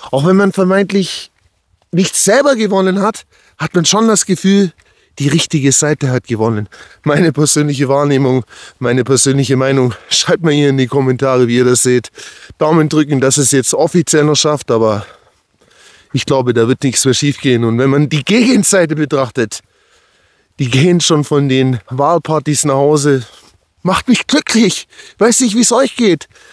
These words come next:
Man hat das Gefühl, die Meinungsfreiheit hat gewonnen. Eine normalere Welt kommt wieder ohne diesen woken Irrsinn. Man kann nur hoffen, dass er jetzt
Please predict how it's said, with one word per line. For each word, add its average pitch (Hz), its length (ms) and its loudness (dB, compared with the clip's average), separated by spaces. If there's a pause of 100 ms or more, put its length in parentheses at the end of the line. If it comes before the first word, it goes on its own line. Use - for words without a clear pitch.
(220)
Man 156 160 0
hat 233 100 -2
das 240 160 -2
Gefühl, 240 300 2
die 208 160 2
Meinungsfreiheit 196 960 2
hat 180 100 -2
gewonnen. 185 560 0 (840)
Eine 135 460 2
normalere 151 880 2
Welt 180 300 2
kommt 160 280 -4
wieder 151 280 2
ohne 156 360 0
diesen 135 600 0 (300)
woken 160 500 0
Irrsinn. 160 500 2 (140)
Man 127 160 -2
kann 160 160 0
nur 151 180 2
hoffen, 147 300 0
dass 123 160 0
er 131 80 2
jetzt - 500 -2